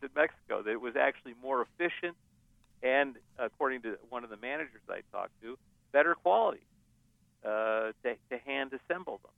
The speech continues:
So I think the automation argument is a canard, uh,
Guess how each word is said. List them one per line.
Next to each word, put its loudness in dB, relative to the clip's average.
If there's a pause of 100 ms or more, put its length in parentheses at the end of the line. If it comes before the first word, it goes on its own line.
(160)
So 8 (380)
I 2 (100)
think -4 (100)
the -4
automation 4 (560)
argument 2
is -14
a -12 (140)
canard, 0 (640)
uh, 2